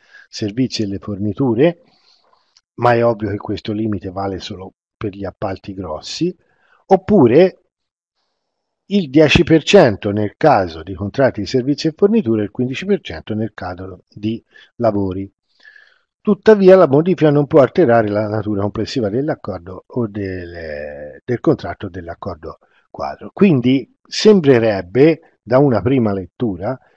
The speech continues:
che quel vecchio cinque per cento che era nell'articolo centotrentadue, comma tre,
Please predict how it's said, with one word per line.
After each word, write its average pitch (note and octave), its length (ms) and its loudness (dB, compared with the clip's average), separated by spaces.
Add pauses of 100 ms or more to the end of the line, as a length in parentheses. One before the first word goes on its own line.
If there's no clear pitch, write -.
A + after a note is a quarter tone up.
(100)
che - 180 -2
quel G#3+ 240 2
vecchio B2 400 2
cinque D#3+ 440 0
per G#2 200 -4
cento E2 640 -6 (300)
che A2+ 140 -6
era D3 200 6
nell'articolo A2 800 -2
centotrentadue, G2+ 840 -6
comma F2+ 300 -10
tre, D#2+ 460 -14